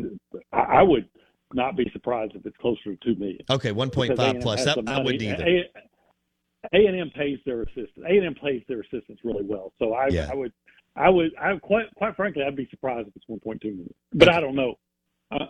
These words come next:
Speaker 1: I'm not gonna act like I'm an expert on that right now. I have no idea.
Speaker 2: Okay. Do, what do you think about my theory on why it,
Speaker 1: Well, I
Speaker 2: he
Speaker 1: think
Speaker 2: circled back?
Speaker 1: I, I think there's something to it. What I think happened was,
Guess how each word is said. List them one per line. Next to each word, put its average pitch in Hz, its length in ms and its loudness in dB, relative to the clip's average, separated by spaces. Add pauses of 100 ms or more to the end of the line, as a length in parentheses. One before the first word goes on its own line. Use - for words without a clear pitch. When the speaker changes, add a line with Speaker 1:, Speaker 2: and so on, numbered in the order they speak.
(120)
Speaker 1:
I'm 131 100 -4
not 147 180 2
gonna 123 340 -4
act 131 220 -2
like 123 180 -4
I'm 117 100 -2
an 110 60 -6
expert 120 320 -6
on 107 80 -4
that 110 140 -4
right 113 180 -6
now. 113 160 -8
I 120 100 0
have 123 140 0
no 120 160 -4
idea. 110 240 -6 (220)
Speaker 2:
Okay. 104 260 -2 (320)
Do, 123 120 2
what 131 120 2
do 143 80 2
you 135 60 0
think 131 160 0
about 120 180 -6
my 107 80 -2
theory 98 320 -2 (520)
on 98 120 0
why 107 240 0 (180)
it, 107 180 -4 (160)
Speaker 1:
Well, 226 120 10
I 214 100 6
Speaker 2:
he 131 60 2
Speaker 1:
think 262 120 4
Speaker 2:
circled 117 300 -2
back? 90 300 -2 (200)
Speaker 1:
I, 240 120 4 (880)
I 214 160 4
think 233 300 -2
there's 190 240 2
something 185 180 -2
to 175 80 2
it. 185 60 2
What 165 140 4
I 240 140 -2
think 160 280 -10
happened 147 360 -10
was, 131 440 -2